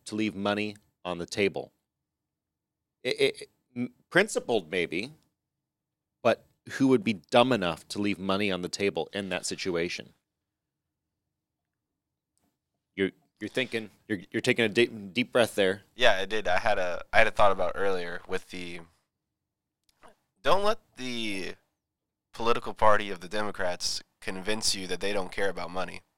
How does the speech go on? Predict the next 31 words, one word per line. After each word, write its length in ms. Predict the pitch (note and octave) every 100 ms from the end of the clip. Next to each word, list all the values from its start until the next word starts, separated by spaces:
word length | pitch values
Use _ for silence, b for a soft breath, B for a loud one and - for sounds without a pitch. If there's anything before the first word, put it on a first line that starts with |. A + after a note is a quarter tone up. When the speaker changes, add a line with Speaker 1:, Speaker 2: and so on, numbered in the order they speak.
| _ _ _ _ _ _ -
Speaker 2:
Oh, 120 | - C#3
they 160 | F3+
care. 280 | F#3 F#3+ D3+
Speaker 1:
Oh. 40 | D#2+
Speaker 2:
They 140 | G#2+
care 160 | - C3+
about 160 | A2+ F2+
money. 280 | G2 F2 E2+ _ _ _ - B B B B B -
Uh, 200 | G#2 G2+ - _ _ _ _ _
they 240 | - D3 G3+
have 260 | G3 D#3+
you 140 | C3 C#3+
believing 460 | A#2 G#2+ G2 F#2
that 120 | F#2 F2+
they 120 | G#2
care 200 | - G2+
about 220 | F#2 E2
your 140 | A2
money. 220 | G2+ - - _ _ _ _ _ _ _ _ -
Speaker 1:
They 80 | F2+
Speaker 2:
Oh, 60 | G2
Speaker 1:
care 80 | G2+
about 200 | E2+ -
their 140 | A2
Speaker 2:
and, 80 | A#2
Speaker 1:
money. 160 | D#3+ -
Speaker 2:
and 160 | E3
that 140 | F3+ A3+
might 180 | A#3+ A3
be 80 | G#3+
true. 420 | - C#3 A2+